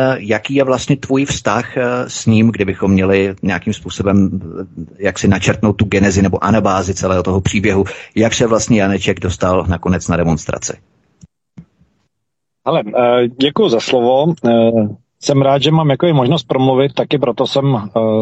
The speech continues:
Speaker 2: vás kontaktoval, protože bych byl rád, aby ty věci byly jasný, aby jsme nevytvářeli nějaký konspirace. Eh, s Karlem Janečkem jsem se seznámil, když Karel Janeček dělal Pozitivní evoluci.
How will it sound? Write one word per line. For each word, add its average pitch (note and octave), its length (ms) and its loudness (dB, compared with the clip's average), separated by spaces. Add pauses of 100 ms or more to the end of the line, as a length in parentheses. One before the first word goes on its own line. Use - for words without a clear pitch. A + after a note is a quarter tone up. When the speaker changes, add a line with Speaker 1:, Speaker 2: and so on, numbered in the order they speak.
(200)
Speaker 2:
vás A2 200 -2
kontaktoval, A2+ 720 0 (500)
protože A2+ 680 2 (200)
bych G#2+ 180 2
byl B2+ 220 4
rád, A#2 200 4
aby A2 160 0
ty C#3+ 100 -2
věci A#2 260 0
byly B2+ 400 2
jasný, A#2 340 2
aby A#2 140 4
jsme B2+ 180 2
nevytvářeli A#2+ 580 2
nějaký A#2+ 300 2
konspirace. A#2 720 0 (600)
Eh, G#2+ 160 2
s - 80 -8
Karlem E3 320 2
Janečkem C#3 560 2
jsem C#3 200 0
se D3+ 140 0
seznámil, C3 720 2
když A#2+ 260 2
Karel B2 280 4
Janeček A#2+ 380 2
dělal A#2 300 4
Pozitivní A#2 840 2
evoluci. A2+ 560 0